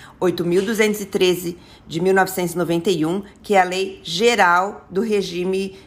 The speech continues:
de Previdência Social. Resumindo, por existir uma lacuna, não existe lei, não existe regulamentação sobre a atividade especial do servidor público. Como não existe essa lei,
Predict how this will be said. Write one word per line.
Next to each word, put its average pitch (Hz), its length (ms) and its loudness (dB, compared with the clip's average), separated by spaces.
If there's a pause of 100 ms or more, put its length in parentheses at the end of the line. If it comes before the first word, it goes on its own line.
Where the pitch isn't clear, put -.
(140)
de 156 120 -6
Previdência 180 580 -2
Social. 175 680 -4 (640)
Resumindo, 220 800 0
por 202 160 2
existir 214 460 0
uma 269 180 2
lacuna, 208 680 -2 (260)
não 214 240 0
existe 233 560 -2
lei, 185 560 0 (160)
não 196 240 0
existe 220 300 -2
regulamentação 196 1160 0 (140)
sobre 190 320 0
a - 20 6
atividade 180 480 0
especial 190 540 0
do 180 220 -4
servidor 208 540 0
público. 165 520 -4 (640)
Como 262 260 2
não 247 180 0
existe 170 340 -2
essa 175 180 0
lei, 160 420 0